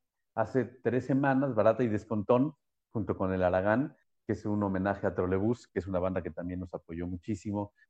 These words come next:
a Cholu-, Choluis Campos, que es el autor y el Trole.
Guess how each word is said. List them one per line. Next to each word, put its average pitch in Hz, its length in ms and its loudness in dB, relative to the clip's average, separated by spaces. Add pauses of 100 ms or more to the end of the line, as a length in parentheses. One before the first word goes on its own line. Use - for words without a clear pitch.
(180)
a 87 120 -10
Cholu-, 95 340 -8
Choluis 101 300 -4
Campos, 104 340 0
que 101 60 -4
es 87 80 -6
el 95 80 -2
autor 95 360 0
y 90 60 -2
el 85 100 -4
Trole. 101 380 2